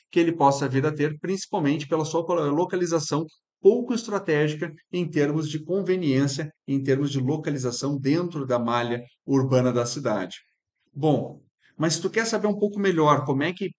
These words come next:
a localização e a urbanização, que são esses fatores que eu tô te mostrando aqui, podem influenciar o teu negócio em qualquer lugar do mundo,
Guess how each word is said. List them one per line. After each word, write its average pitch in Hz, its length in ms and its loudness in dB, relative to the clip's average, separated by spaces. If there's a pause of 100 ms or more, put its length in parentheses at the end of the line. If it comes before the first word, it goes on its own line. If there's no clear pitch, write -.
(180)
a 135 100 -2
localização 175 840 0
e 131 80 0
a 131 40 4
urbanização, 208 800 0
que 233 80 -12
são 190 120 -4
esses 190 240 -8
fatores 190 340 -2
que 196 60 -12
eu 175 60 0
tô 175 100 -4
te 180 100 -14
mostrando 170 380 -2
aqui, 156 300 -4 (260)
podem 147 260 2
influenciar 170 560 0
o 165 80 -4
teu 202 300 0
negócio 160 720 2
em 180 120 -4
qualquer 175 380 0
lugar 151 480 2
do 160 180 -2
mundo, 175 440 -2